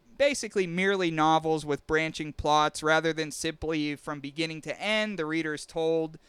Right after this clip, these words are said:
to turn to a certain page at the bottom of the current page they're reading. So it's a choose your own adventure, choose your own ending, that type of thing. And if the reader makes poor choices,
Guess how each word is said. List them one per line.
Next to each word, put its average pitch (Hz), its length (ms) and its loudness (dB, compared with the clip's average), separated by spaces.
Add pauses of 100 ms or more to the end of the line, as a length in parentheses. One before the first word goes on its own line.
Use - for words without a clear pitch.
(240)
to 147 100 -6
turn 160 260 -6
to 156 120 -10
a 143 40 -8
certain 143 340 -6
page 180 680 -4
at 151 180 -4
the 151 60 -8
bottom 143 340 -4
of 127 80 -16
the 135 100 -10
current 143 320 -10
page 135 240 -12
they're 127 160 -10
reading. 175 580 -6 (220)
So 277 180 2
it's 254 140 0
a 226 60 -4
choose 226 300 -2
your 180 120 0
own 156 140 0
adventure, 131 420 -6
choose 175 300 -10
your 160 140 0
own 147 140 -2
ending, 143 380 -2
that 143 200 -4
type 139 220 -4
of 135 80 -6
thing. 139 420 -4 (420)
And 185 120 -2
if 185 120 -6
the 170 120 -4
reader 269 360 -6
makes 214 440 -8
poor 190 360 -2
choices, 147 960 -6